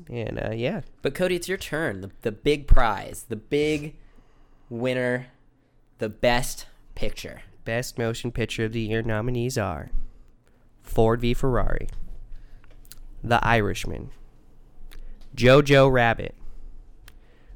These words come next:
Speaker 1: Joker, Little Women, Marriage Story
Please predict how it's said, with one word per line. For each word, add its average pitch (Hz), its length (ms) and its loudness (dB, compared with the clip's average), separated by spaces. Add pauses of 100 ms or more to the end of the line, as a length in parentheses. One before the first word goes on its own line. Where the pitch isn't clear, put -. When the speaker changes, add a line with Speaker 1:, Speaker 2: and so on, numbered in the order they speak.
(160)
Speaker 1:
Joker, 117 640 2 (1500)
Little 139 440 6
Women, 123 340 4 (1300)
Marriage 120 540 4
Story 90 460 -4